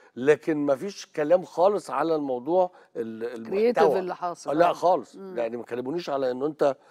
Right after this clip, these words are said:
Speaker 1: إيه كباريه وإيه بتاع،
Speaker 2: مم.
Speaker 1: لأنه شافوها موضوع تافه جدًا، يعني إنك
Speaker 2: مم.
Speaker 1: أنت
Speaker 2: مم.
Speaker 1: يعني مش كاتب، مش، مش، يعني مش،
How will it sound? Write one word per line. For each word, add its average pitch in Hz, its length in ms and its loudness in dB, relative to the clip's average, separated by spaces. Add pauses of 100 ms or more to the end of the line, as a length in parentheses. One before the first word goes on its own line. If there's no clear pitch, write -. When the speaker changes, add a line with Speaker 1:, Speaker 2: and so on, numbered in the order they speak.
(320)
Speaker 1:
إيه 151 120 0
كباريه 135 420 2
وإيه 143 220 -2
بتاع، 135 220 0
Speaker 2:
مم. 127 60 -4
Speaker 1:
لأنه 123 180 -6
شافوها 147 380 -6
موضوع 135 640 -4 (320)
تافه 156 220 0
جدًا، 160 300 -6
يعني 156 280 -4
إنك 120 200 -8
Speaker 2:
مم. - 60 -8
Speaker 1:
أنت 156 320 -6 (100)
Speaker 2:
مم. 196 260 -18 (140)
Speaker 1:
يعني 104 160 -8
مش 98 100 -14
كاتب، 127 540 -8
مش، 113 220 -16
مش، 104 340 -16 (100)
يعني 95 240 -14
مش، 92 280 -18